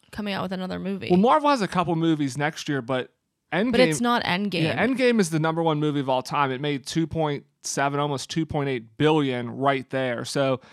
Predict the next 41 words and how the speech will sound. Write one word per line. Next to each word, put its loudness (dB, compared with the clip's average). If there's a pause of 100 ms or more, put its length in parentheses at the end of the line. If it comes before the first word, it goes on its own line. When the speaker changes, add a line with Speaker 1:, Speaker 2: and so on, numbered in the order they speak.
(140)
Speaker 2:
you're -4
gonna 0
have 0
a 0
drop 2
off 2
there, 0 (720)
right? 0
You're -2
not 0
gonna -2
have 0
Star 2
Wars. -2 (580)
Yeah, 2
I 2
think 2
next 0
year's 0
a, 0
a -4
down 0
year 0
for -6
them, 2
which, -2 (420)
you 0
Speaker 1:
Huh. 0
Speaker 2:
know, -2
a -2
down 2
year -2
is -4
probably -2
still 0
five 0
or -4
six -4
billion 0
dollars, 0
but -4